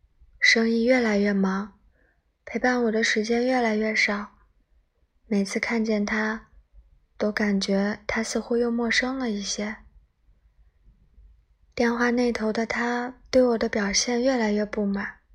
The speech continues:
甚至有时还会被批判和生母有着一样的基因。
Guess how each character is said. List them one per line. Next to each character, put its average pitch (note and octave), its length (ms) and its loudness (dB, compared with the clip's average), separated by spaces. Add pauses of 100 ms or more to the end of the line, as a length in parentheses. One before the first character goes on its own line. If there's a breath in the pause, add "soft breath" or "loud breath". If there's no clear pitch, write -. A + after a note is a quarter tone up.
(960)
甚 A#3 240 2
至 A#3 140 4
有 G#3 200 2
时 G#3 380 -2
还 A3 260 -4
会 A#3+ 140 0
被 A#3+ 180 2
批 - 240 -6
判 A#3+ 540 -4 (420)
和 A3 220 -4
生 B3+ 240 0
母 B3 160 2
有 F#3+ 160 2
着 G#3 160 0
一 G3 100 0
样 A#3 220 -2
的 G#3+ 140 -2
基 G#3 320 -2
因。 G#3 300 -4